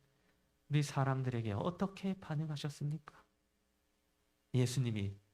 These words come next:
"이에는 이, 눈에는 눈이라고" 하시면서 우리의 뺨을 때리셨습니까?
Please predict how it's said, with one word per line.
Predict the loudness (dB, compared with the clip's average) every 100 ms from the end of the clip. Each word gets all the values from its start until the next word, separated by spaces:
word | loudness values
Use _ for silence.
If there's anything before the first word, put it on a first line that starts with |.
| _ _ _ _ _ _ _
"이에는 | 4 6 8 6 4
이, | 4 2 -2 _ _ _ _ _ _ _ _ 4
눈에는 | 6 4 2 10 12 12 8 -2 -10 _
눈이라고" | -4 -2 0 -2
하시면서 | -4 -4 -8 -6 -10 -10 _ _ _ _ _ _ _
우리의 | 0 2 2 0
뺨을 | 0 2 4 4 2
때리셨습니까? | 0 0 0 -2 -4 -4 -4 -10